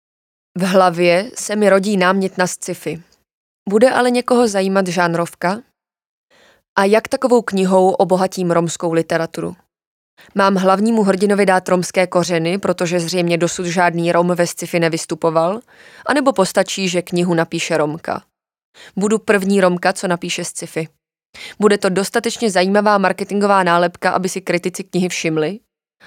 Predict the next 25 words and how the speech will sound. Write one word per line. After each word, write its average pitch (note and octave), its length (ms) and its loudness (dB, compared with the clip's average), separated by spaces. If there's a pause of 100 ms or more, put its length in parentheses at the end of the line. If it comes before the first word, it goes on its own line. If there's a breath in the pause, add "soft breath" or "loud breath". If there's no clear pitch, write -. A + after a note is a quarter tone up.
A F#3 120 2
proč - 220 2
by A#3+ 140 2
o F#3+ 60 2
ní F#3+ 160 2
vlastně E3 440 0
měli E3 220 0
informovat? D#3+ 600 -2 (400 loud breath)
Jsme G3+ 220 0
opravdu G3 540 0
tak A3 240 -4
odlišní? F3+ 640 -4 (1120 loud breath)
Myslím A#3+ 280 -2
si, C#4 180 -4
že A#3+ 140 2
ne, G3+ 200 4
ale F#3 200 4
náš F#3+ 220 0
mediální A3 480 2
obraz G3 340 0
je F3+ 60 -8
stereotypní G3 720 0
víc F3+ 220 -8
než E3+ 180 -2
dost. - 400 -6